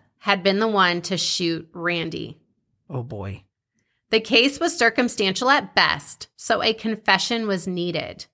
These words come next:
Speaker 1: Investigators began by asking Teresa who had written the Love note. After much back and forth,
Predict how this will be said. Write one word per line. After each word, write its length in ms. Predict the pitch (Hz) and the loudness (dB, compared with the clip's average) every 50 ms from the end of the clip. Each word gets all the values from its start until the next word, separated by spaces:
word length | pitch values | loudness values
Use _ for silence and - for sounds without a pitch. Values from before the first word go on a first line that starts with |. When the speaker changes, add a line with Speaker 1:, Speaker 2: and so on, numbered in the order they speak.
| _ _ _ _ - - _ - | _ _ _ _ -20 -20 _ -2
Speaker 1:
Investigators 680 | 214 226 202 214 208 214 214 - 269 247 262 254 226 | 0 2 4 4 4 4 2 0 2 2 2 2 0
began 280 | 214 240 220 220 220 226 | -2 0 2 2 4 4
by 80 | 226 214 | 4 6
asking 400 | 208 202 208 202 - 240 220 202 | 6 4 4 4 0 -4 -4 -4
Teresa 420 | - - 226 233 220 - 226 208 | -4 -4 -4 -2 0 0 0 0
who 360 | 190 - - 233 247 269 294 | -2 -2 -2 0 2 2 2
had 260 | 247 240 285 254 202 185 | 2 2 2 2 2 2
written 380 | 196 190 - 202 208 208 196 | 0 0 0 -2 -4 -4 -2
the 100 | 196 196 | -2 -2
Love 320 | 190 190 190 180 185 180 180 | 2 4 4 4 4 2 -2
note. 480 | 165 160 160 147 - - - - - _ _ _ _ _ _ _ _ - | -4 -4 -4 -6 -6 -10 -14 -16 -16 _ _ _ _ _ _ _ _ 2
After 300 | - 202 202 - 214 208 | 2 2 2 2 2 2
much 320 | 208 202 208 208 - - | 4 4 2 2 2 4
back 200 | 226 214 233 - | 4 4 6 4
and 120 | 330 330 330 | 0 -4 -2
forth, 460 | - - 214 190 180 180 180 - | 0 2 4 4 4 4 2 -4